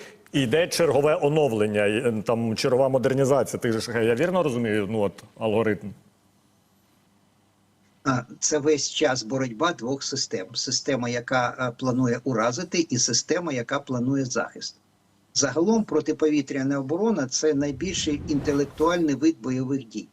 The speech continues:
Speaker 2: Бо тут залежить не лише від командира, да, як, е, в,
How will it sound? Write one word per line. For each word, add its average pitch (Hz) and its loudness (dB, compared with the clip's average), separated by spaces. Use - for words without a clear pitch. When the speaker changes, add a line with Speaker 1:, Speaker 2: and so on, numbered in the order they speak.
Speaker 2:
Бо 123 0
тут 175 2
залежить 160 2
не 170 2
лише 160 4
від 139 -2
командира, 139 0
да, 160 0
як, 123 -4
е, 123 0
в, 127 0